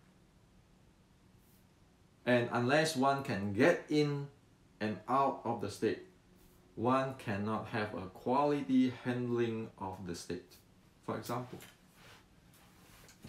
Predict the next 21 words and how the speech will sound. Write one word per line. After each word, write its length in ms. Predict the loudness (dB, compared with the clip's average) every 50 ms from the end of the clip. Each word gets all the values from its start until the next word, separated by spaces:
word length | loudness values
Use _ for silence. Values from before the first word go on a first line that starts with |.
| -20 -20 -20 -20 -20 -20 -20 -20 -16 -14 -12 -12 -12 -14 -20 -20 -20 -20 -20 _ -20 -20 -20 -20 -20 -20 -20 _ _ -20 -20 -20 -20 _ _ -20 -20 -20 -20 _ _ _
one 400 | -2 2 6 6 6 6 6 2
know 240 | 0 2 2 2 4 4
the 140 | 2 2 2
hatred 440 | 2 0 0 0 0 -2 -4 -4
state, 360 | -6 -4 -4 -4 -4 -4 -10 -18 -20 _ _
the 120 | -6 -6 -6 -6 -8 0
hatred 380 | 2 2 4 4 2 -2 -2 -4
physiological 880 | -6 -2 -2 -2 -2 0 2 4 4 6 6 6 6 4 4 2 0 -2
state. 360 | -2 -4 -6 -8 -8 -12 -20 -20 -20 _ -20 -20 -20 -20 -20 -20 -20 -20 _ -16 _
One 360 | 2 4 6 6 6 4 4
be 280 | 4 6 6 8 10 10
able 280 | 8 8 8 6 4 4
to 180 | 4 0 -2 -4 6
think 440 | 8 8 8 10 6 4 2 -2 -2
hatred 480 | -2 -2 0 0 -2 -2 -4 -4 0
thought 360 | 6 6 6 6 6 0 -8 -8
to 100 | -8 -6
get 340 | -2 0 0 0 0 -2 -2
into 220 | -4 0 0 0
the 160 | 0 0 -4
states. 420 | -4 -4 -6 -6 -6 -8 -12 -18